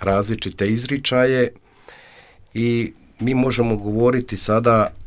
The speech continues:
o onim pokoncilskim vremenima, nakon koncila, kada su nastale i nove konstitucije Franjevačkog svjetovnog reda, kada se,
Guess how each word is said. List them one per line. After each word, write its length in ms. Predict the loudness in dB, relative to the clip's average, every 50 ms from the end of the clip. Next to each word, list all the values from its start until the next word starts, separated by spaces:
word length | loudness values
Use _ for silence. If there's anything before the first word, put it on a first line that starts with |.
| -14 -10 -8
o 140 | -8 -8 -8 -10 -14 -20 -20 -20 _ _ -6
onim 240 | -2 0 0 0 0
pokoncilskim 1040 | 0 -2 -2 -2 -2 2 4 4 4 4 2 0 -2 -2 -2 -2 -2 -2 -2 -2 -4
vremenima, 800 | -6 -2 0 0 2 2 2 0 0 0 -2 -2 -2 -2 -2 -4 -6 -12 -16 -10
nakon 380 | -6 -4 -4 -4 -2 -2 -4 -4
koncila, 760 | -4 -4 -6 -8 -6 -6 -6 -4 -4 -2 0 0 0 0 -2 -8 -18 -20 -20 -20 -20 -20 -20 -8 -4
kada 220 | 0 0 2 2
su 140 | 0 0 0
nastale 560 | 2 2 2 0 2 2 2 4 4 2 0
i 80 | 0 0
nove 320 | 0 2 2 2 0 -2
konstitucije 960 | -2 -4 -6 -6 -6 -8 -14 -12 -8 -8 -6 -6 -6 -6 -4 -2 0 0 -2 -2
Franjevačkog 920 | -4 -6 -2 0 0 0 0 0 0 -2 -2 -4 -6 -8 -8 -8 -10 -12 -18 -18 -16
svjetovnog 640 | -14 -4 0 2 2 2 2 0 -2 0 -2 -2 -2
reda, 460 | -2 -2 -2 -2 -2 -2 -2 -2 -2 -2 -6 _ _ _ _ _ _ -20 -20 -20 -20 -20 -20 -20 -10 -6
kada 260 | -4 0 2 2 0
se, 400 | 0 -2 -2 0 0 2 2 0